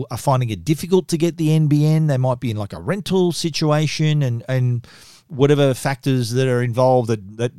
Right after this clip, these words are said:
are, are preventing them from getting the N B N, or they just simply don't want the N B N. They can then, they can now tap into these five G home broadband plans from the three major telcos. Now, Vodafone,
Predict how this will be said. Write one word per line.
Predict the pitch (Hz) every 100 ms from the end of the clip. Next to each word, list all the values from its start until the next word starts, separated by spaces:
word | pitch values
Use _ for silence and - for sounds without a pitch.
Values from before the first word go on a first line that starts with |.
| 113 113
are, | 117 110 -
are | 113
preventing | - 123 139 165 170 160
them | 160
from | - 151
getting | 156 151
the | 147 147
N | 147
B | 139 143
N, | 180
or | 190 131 131
they | 131
just | 131 -
simply | 160 156
don't | 170 175
want | 147 -
the | - 107
N | 95
B | 90
N. | - - _ _ _ _ _
They | 120 120
can | 123 113
then, | 113 113 110 -
they | 113 113
can | 120 107
now | 104
tap | - 113 -
into | 107 104
these | 104 107 - -
five | - 117 113 107 101
G | 117 113 120
home | - 117 120 117 120
broadband | 110 113 110 107 104
plans | 95 110 110
from | - 131
the | 120
three | 190 214
major | 196 190 165
telcos. | 170 175 - 87
Now, | 104 104
Vodafone, | 123 165 165 175 170